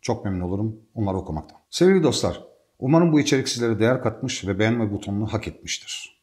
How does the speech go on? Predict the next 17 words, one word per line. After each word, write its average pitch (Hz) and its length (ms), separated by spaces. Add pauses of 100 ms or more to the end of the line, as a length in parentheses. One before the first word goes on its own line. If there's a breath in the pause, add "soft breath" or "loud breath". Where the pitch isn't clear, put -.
(120)
Hala 131 460
abone 92 280
değilseniz 87 540
lütfen 101 220
abone 82 280
olun 107 160
ki 95 260 (680 soft breath)
bu 190 120
içerikleri 87 580 (680)
daha 165 160
genç 117 260
kitlelere, 71 540 (380)
daha 120 220
süratli 92 400
bir 71 40
biçimde 76 540 (440)
yayalım 123 440